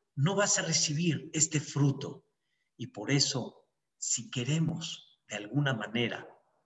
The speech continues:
recibir este fruto, ojalá que Dios nos permita de poder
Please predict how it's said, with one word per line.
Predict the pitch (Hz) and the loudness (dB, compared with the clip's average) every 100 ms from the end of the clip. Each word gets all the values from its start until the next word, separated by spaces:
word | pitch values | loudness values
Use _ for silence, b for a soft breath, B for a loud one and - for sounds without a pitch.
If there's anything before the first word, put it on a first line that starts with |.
| _ _ _ | _ _ _
recibir | 139 117 - - 107 143 175 - - | -10 0 2 2 -2 0 0 -2 -8
este | 151 147 143 | 2 2 2
fruto, | 127 - 123 139 - 147 - - _ _ _ _ _ | -4 -4 0 0 0 -2 -4 -14 _ _ _ _ _
ojalá | 120 - 107 131 143 - - _ _ _ | -10 -4 -2 0 0 -4 -14 _ _ _
que | - 104 | -10 -6
Dios | 110 151 151 | 0 0 0
nos | 131 | -2
permita | - 110 101 107 127 117 - - _ _ _ _ | -2 -6 -6 -4 -4 -6 -12 -14 _ _ _ _
de | 113 107 | -8 -6
poder | - 95 120 98 | -10 -4 -2 -2